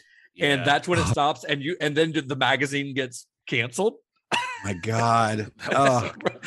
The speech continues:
Speaker 1: What a cliffhanger.
Speaker 3: Yeah. Jeez. We, that actually happened to me. I was reading, there was a, there was a book that started up right after high school, uh, called Stormwatch Team Achilles. And,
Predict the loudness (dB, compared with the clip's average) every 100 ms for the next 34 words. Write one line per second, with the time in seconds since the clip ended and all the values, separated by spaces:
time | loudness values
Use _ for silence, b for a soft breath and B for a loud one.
0 | B B 4 6 4 4 2 2 2 -4
1 | -6 -12 -16 -12 0 2 2 2 2 0
2 | -4 -4 -2 2 2 4 4 6 6 4
3 | 0 0 2 0 -2 -2 -2 0 0 0
4 | -2 -4 -4 -4 -6 -4 -4 -4 -6 -10
5 | -4 -2 -2 -4 2 2 2 -4 -8 -6
6 | -4 2 2 2 0 0 -2 -6 b b
7 | b -4 0 2 0 -2 -4 -4 -2 -2
8 | -2 -4 -4 -2 -2 -6 _ -4 -2 -2
9 | -4 -2 0 -2 -4 -2 2 2 2 -2
10 | -4 -6 -4 -4 -4 -8 -8 -8 -12 -12
11 | -14 -10 -8 -6 -6 -6 -10